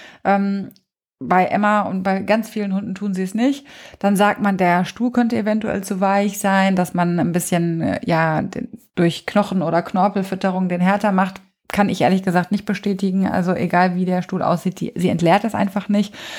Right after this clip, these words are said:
Das heißt, bei manchen Hunden ist es dann auch so, dass die einfach anatomisch so liegen, dass sie sich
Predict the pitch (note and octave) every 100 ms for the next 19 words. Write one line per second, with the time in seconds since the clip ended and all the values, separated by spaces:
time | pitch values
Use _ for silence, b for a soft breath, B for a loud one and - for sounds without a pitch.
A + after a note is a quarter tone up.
0 | B B F#3+ G3+ G3 F#3+ F#3 F#3 F#3 F#3
1 | F#3 F#3 F#3+ F#3+ F#3 F3+ - F3+ - -
2 | E3 F3 E3+ F3 B2+ C#3 F3 C3+ D#3 -
3 | A#3 A#3+ E3 - E3 E3 E3 F#3 F#3+ E3+
4 | F3 D#3+ E3 -